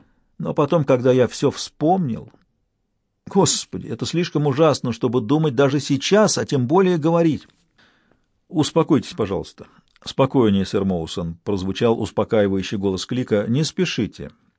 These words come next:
Сдерживайте свои эмоции, если можете. И придерживайтесь основной линии. Ну, что было дальше?»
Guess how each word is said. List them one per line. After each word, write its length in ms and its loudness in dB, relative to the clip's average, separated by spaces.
Сдерживайте 720 0
свои 260 -2
эмоции, 640 -2
если 220 -6
можете. 460 -4
И 140 0
придерживайтесь 840 2
основной 440 0
линии. 460 -2
Ну, 160 -4
что 180 -2
было 180 0
дальше?» 400 -2